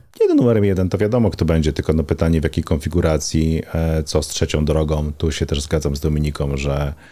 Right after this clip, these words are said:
może być tak, że ta debata pomoże trzeciej drodze wejść, przekonać kogoś. Zobaczymy.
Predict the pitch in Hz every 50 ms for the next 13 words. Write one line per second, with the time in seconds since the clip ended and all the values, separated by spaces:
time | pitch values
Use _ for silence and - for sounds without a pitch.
0 | - - - - _ _ - 80 78 67 73 71 69 - - - 73 69 69 71
1 | - 67 - 73 69 71 69 - 73 73 69 - - - 78 78 73 71 65 67
2 | 64 69 - - - - - - 76 - 71 69 73 71 69 65 71 69 67 69
3 | - - - - - - - - - - 76 78 76 85 90 113 117 - - -
4 | - - - - - - - - - - - - 85 85 82 78 - - - 95
5 | 92 - 143 147 - - - - - - 90 78 78 80 - - 80 76 76